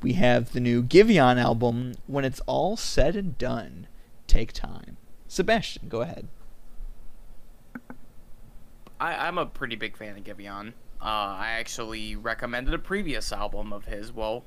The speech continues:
Speaker 2: which I found out was an E P. Um, when it's all said and done,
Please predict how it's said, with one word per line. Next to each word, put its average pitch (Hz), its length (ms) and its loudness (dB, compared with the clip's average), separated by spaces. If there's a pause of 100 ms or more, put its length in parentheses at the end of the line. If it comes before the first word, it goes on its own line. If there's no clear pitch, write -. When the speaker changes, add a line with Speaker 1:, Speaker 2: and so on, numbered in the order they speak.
Speaker 2:
which 110 180 -10
I 110 120 -6
found 104 200 -10
out 110 280 -6
was 92 340 -12
an 107 140 -12
E 107 140 -10
P. 73 440 -16 (380)
Um, 98 640 -6 (800)
when 151 200 -2
it's 156 120 -4
all 180 160 0
said 156 200 -2
and 127 200 -6
done, 117 440 -2